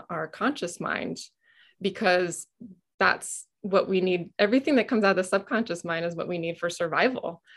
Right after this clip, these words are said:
And it just automatically happens. And that's where emotions are coming from. Emotions just automatically happen based off of an experience that we have.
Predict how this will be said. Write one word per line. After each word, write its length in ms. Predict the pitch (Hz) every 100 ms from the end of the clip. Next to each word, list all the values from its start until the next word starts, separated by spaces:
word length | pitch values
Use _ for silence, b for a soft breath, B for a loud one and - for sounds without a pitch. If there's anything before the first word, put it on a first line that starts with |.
| b b
And 80 | 190
it 100 | 185
just 220 | 190 190 185
automatically 560 | 185 180 160 160 170
happens. 760 | 175 - - - - 180 - - _ -
And 100 | 185
that's 220 | 175 170
where 100 | 185
emotions 520 | 170 175 240 - 202
are 60 | 160
coming 280 | - 160 -
from. 380 | - - 156 -
Emotions 440 | 180 185 190 185
just 180 | 170 -
automatically 560 | - 165 165 156 156 165
happen 480 | - 285 285 185 185
based 240 | 165 180
off 160 | 175 170
of 80 | 165
an 120 | 165
experience 600 | - - 208 226 180 190
that 100 | -
we 120 | 170
have. 420 | 170 262 196 156